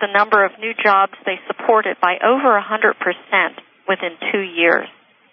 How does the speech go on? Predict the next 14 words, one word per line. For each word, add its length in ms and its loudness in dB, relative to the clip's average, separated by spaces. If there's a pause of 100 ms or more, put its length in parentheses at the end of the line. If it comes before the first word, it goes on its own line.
(160)
There 120 4
were 400 2 (240)
two 120 4 (100)
point 300 0
nine 380 0
jobs 340 2 (140)
per 100 0
business, 520 -2 (520)
including 520 -2
that 200 2
of 120 -6
the 200 -2
owner, 320 0 (400)
and 160 -6